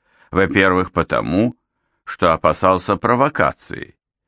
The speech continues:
а во-вторых, и это главное, он считал, что поэзия не возникает там, где идут наперекор газете,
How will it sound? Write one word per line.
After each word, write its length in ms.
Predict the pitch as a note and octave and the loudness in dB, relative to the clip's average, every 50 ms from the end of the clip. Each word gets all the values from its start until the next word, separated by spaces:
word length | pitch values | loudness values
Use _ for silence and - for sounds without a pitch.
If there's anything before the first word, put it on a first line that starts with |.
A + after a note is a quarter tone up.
| _ _ _ _ - | _ _ _ _ -4
а 140 | C#3 C3+ D3 | -2 0 0
во-вторых, 720 | D3+ D#3 D3+ - - F3+ F3+ F#3+ G3 F#3+ - - - - _ _ _ _ _ _ _ _ _ _ _ _ - | 0 0 -2 -2 -2 -2 0 0 0 -2 -4 -6 -10 -14 _ _ _ _ _ _ _ _ _ _ _ _ -2
и 80 | G2 | 0
это 300 | F#2+ F#2 F2+ - F#2+ F2+ | 0 2 2 0 0 -2
главное, 680 | E2 F2 F2 E2+ D2 C#2+ C#2 B1 G1+ G1+ G1+ G1+ - _ _ _ _ _ _ _ _ _ _ _ - | 0 0 2 2 2 0 -2 -4 -8 -8 -10 -10 -12 _ _ _ _ _ _ _ _ _ _ _ 0
он 180 | A2+ C3+ E3 D#3+ | 0 2 2 0
считал, 480 | - - E3 C#3+ - - D#3+ D#3+ D#3 | 0 -2 -2 -2 0 0 0 0 0
что 320 | D3+ - - - B2+ A#2+ - | -2 -6 -4 -2 -2 -2 0
поэзия 800 | - - E2+ D#2 E2 E2+ F2 F2+ F2 G2+ G#2 G#2+ G#2+ A2+ A2 E2 - | 0 0 0 2 2 2 0 0 0 0 0 2 2 0 0 -2 -2
не 140 | F2+ F#2+ F#2+ | 0 0 2
возникает 760 | F#2 F#2+ F#2 F#2 G2 F#2 E2+ - G2+ F#2+ F2+ F2 D#2+ - _ | 2 0 0 0 0 0 0 2 2 2 2 2 -2 -4 _
там, 420 | - F2+ F#2 G2 G2+ G#2 G#2 - _ _ _ _ _ _ _ - | -2 0 0 2 2 0 -2 -4 _ _ _ _ _ _ _ -10
где 380 | - F2+ F2 G2 G#2 G2+ G2 | -8 -4 0 2 2 2 2
идут 300 | F#2+ F#2 A2+ B2+ C3+ - | 2 2 0 -2 -2 -2
наперекор 760 | - A#2 G2 G#2+ G#2+ F#2+ F#2 F#2 F2 - - G#2+ A2+ A2 G2+ | -2 -2 -2 0 0 0 0 0 -2 -2 -2 0 0 0 0
газете, 760 | E2 G2+ F#2+ F2+ D2 - C2+ G#1+ G#1 - - G#1 G1+ - | 0 0 0 0 -2 -4 -8 -8 -8 -10 -10 -10 -10 -10